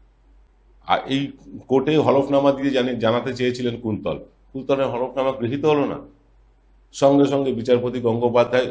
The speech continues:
মামলার মধ্যে ঢুকে তিনি মামলাটাকে বলছেন অতি চালাকি হচ্ছে, অভিযুক্তের কথা শোনা হবে না। এ কেমন আইন?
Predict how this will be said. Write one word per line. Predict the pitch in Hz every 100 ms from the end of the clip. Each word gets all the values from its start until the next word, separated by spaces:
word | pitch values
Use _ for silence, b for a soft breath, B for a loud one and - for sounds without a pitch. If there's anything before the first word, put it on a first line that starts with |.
| -
মামলার | 101 107 113 110
মধ্যে | 113 107
ঢুকে | 90 110 156 165 - _ -
তিনি | 127 120
মামলাটাকে | 104 110 117 123 123
বলছেন | 120 117 107
অতি | 98 123
চালাকি | 139 143 143
হচ্ছে, | 143 127 - 82 - _ _ 101
অভিযুক্তের | 110 117 131 120 143
কথা | 117 110 120
শোনা | 120 127
হবে | 110 117 147
না। | 131 -
এ |
কেমন | 98 120 143 151
আইন? | 117